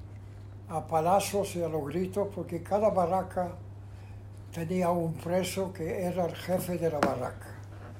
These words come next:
Era responsable por los trescientos presos. Perdonen, voy a hacer una grosería, grosería. Era un hijo de mil puta,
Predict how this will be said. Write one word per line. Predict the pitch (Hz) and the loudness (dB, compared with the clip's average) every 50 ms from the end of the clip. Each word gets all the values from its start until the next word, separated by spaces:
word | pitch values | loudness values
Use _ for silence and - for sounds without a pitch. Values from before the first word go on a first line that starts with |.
| - - - - - - - - 208 214 - 165 | -10 0 2 2 4 4 2 0 0 -2 0 0
Era | 196 196 190 190 | 2 4 4 4
responsable | 165 170 165 165 - - 170 156 151 - - 190 208 190 196 196 | 4 2 0 -4 -4 -4 -4 -4 -2 4 6 6 6 6 6 2
por | 185 - 175 175 160 156 | 2 2 2 0 2 2
los | 165 160 - - | 4 2 2 2
trescientos | 165 160 151 185 180 - 175 180 175 - 180 165 139 | 0 -2 -4 -4 -2 -2 -2 -2 -2 0 -2 -2 -2
presos. | - - 151 143 131 113 - - 170 180 - - - - - - - - - - - - - - - - - - - - - - - - - - - - - - - - - - - - - | -2 -4 -4 -4 -4 -6 -6 -8 -10 -10 -12 -12 -12 -12 -12 -12 -12 -12 -12 -12 -12 -12 -12 -14 -14 -12 -12 -12 -12 -12 -12 -12 -12 -14 -12 -12 -12 -12 -12 -12 -12 -12 -12 -12 -12 -8 -4
Perdonen, | 185 175 160 165 175 190 196 185 170 160 147 | -2 -2 0 6 8 8 8 8 6 2 2
voy | 151 156 151 | 2 2 2
a | 147 | 2
hacer | 139 - 175 170 160 | 2 2 0 0 2
una | 151 151 147 | 0 0 -2
grosería, | 131 135 143 131 - - 160 143 131 147 143 143 139 | -2 -4 -6 -6 -2 0 0 0 0 -2 -2 -2 -4
grosería. | 143 143 135 147 147 139 - 151 143 156 143 135 127 127 - - - - - - - - - - - - | -4 -4 -2 -2 -2 -2 -2 -4 -4 -2 -2 -2 -2 -4 -6 -8 -12 -12 -12 -12 -12 -14 -14 -14 -8 -4
Era | 180 190 202 190 202 190 | 0 0 4 4 4 6
un | 180 170 165 165 | 6 4 2 2
hijo | 214 202 - - 202 190 | 0 -2 2 4 4 4
de | 170 175 165 | 4 2 0
mil | 170 190 214 202 185 | 2 2 0 0 0
puta, | - 190 190 170 - - 135 127 127 | -2 -2 -2 -2 0 0 0 0 0